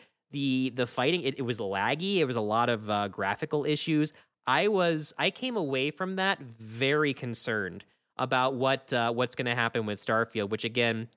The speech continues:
the launch is supposed to be sometime in twenty twenty-three, one of the few games that we didn't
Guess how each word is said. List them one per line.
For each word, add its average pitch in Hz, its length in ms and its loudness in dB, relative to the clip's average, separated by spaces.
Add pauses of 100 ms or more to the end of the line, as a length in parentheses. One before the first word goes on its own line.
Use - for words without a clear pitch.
the 113 60 -2
launch 120 300 0
is 113 80 -6
supposed 117 340 -2
to 127 60 -6
be 113 140 -2
sometime 110 460 -2
in 104 60 -4
twenty 107 280 -2
twenty-three, 107 420 -2
one 104 160 0
of 95 60 -4
the 98 60 -4
few 135 280 0
games 101 480 -2 (360)
that 131 180 0
we 120 140 -2
didn't 139 420 0